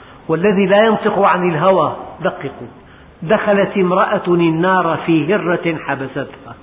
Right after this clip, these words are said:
لا هي أطعمتها ولا هي تركتها تأكل من خشاش الأرض، فما قولكم بما فوق الهرة؟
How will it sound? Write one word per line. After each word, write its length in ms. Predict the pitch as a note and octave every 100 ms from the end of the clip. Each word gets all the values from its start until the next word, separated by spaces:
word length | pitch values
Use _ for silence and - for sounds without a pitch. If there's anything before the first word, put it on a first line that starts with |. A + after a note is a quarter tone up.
| - - - - -
لا 240 | F3 A3+ G#3
هي 160 | G#3+
أطعمتها 880 | G#3 G3+ D#3+ F3 F#3 F#3 - F#3 G#3 - - - G#3
ولا 320 | A3+ A3 F3+
هي 180 | F#3+ F3+
تركتها 640 | F3 F3 F3 G3+ E3+ E3
تأكل 360 | - - - E3
من 220 | D#3 D3+ D#3
خشاش 380 | C#3+ D#3 C#3
الأرض، 320 | C3+ C3 A2+ A2+ - - - - - -
فما 300 | G3+ F3 D#3
قولكم 680 | - F#3 F3+ E3+ E3+ D3+
بما 280 | C#3 C#3 C3
فوق 400 | B2 E3 D#3 -
الهرة؟ 560 | C3+ G#2+ B2 A2 A#2